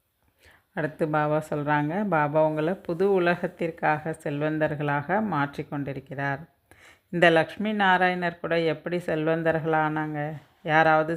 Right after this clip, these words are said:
செல்வந்தரிடமிருந்து இந்த ஆஸ்தி அவங்களுக்கு கிடைச்சிதா என்ன? இல்ல யாரிடமாவது சண்டையிட்டு அவங்க இந்த ஆஸ்தி, இந்த ராஜ்யத்தை பெற்றார்களா? எப்படி மற்றவர்கள் ராஜா சிம்மாசனத்தை அடைந்தார்களோ அப்படி ராஜ சிம்மாசனத்தை அடைந்தார்களா என்ன?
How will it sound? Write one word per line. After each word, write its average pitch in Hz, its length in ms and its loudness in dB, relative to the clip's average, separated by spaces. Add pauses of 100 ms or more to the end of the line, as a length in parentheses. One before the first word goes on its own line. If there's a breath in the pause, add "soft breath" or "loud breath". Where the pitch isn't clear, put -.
செல்வந்தரிடமிருந்து 170 1200 0 (200)
இந்த 160 240 -2
ஆஸ்தி 151 400 -2
அவங்களுக்கு 151 480 -2
கிடைச்சிதா 147 500 -4
என்ன? 165 200 -6 (680 soft breath)
இல்ல 180 220 2
யாரிடமாவது 175 640 2 (100)
சண்டையிட்டு 185 540 -2
அவங்க 165 280 0
இந்த 151 180 -2
ஆஸ்தி, 147 480 -2
இந்த 143 200 -4
ராஜ்யத்தை 147 560 -4
பெற்றார்களா? 143 720 -6 (800 soft breath)
எப்படி 180 360 2
மற்றவர்கள் 170 680 2
ராஜா 156 360 4
சிம்மாசனத்தை 160 840 -4
அடைந்தார்களோ 147 800 -2 (200)
அப்படி 170 380 -2
ராஜ 151 340 2
சிம்மாசனத்தை 160 800 -4
அடைந்தார்களா 151 680 0
என்ன? 156 200 -6